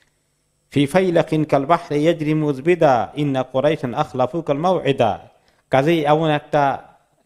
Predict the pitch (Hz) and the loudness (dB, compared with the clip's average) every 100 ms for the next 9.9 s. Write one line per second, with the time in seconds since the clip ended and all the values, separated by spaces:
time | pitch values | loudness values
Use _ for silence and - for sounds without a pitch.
0 | _ _ - - 127 127 127 110 117 117 | _ _ -18 -6 -2 0 0 -2 -4 -4
1 | 123 147 139 120 131 - 117 131 113 95 | -4 -2 -2 -2 -4 -4 -4 -2 -4 -4
2 | 76 _ _ _ _ _ - 110 113 117 | -14 _ _ _ _ _ -10 -4 2 2
3 | 123 120 113 101 - _ _ _ _ _ | 0 -2 -4 -6 -16 _ _ _ _ _
4 | - 107 113 101 - _ 147 139 - 127 | -8 -4 -4 -6 -10 _ -6 -6 0 2
5 | 113 - - - - 135 156 147 147 147 | 2 -6 -6 -6 -4 -2 0 0 0 0
6 | 147 - 123 - 135 131 147 143 135 120 | 0 0 -2 -2 -2 0 -2 -2 -4 -4
7 | 117 - 107 101 160 175 151 143 143 123 | -6 -6 -8 -2 2 2 0 -4 -2 -4
8 | 101 - _ _ _ _ _ _ - 131 | -4 -12 _ _ _ _ _ _ -4 0
9 | 135 139 143 143 131 120 113 127 190 | 0 0 0 0 -2 -2 -2 -4 -8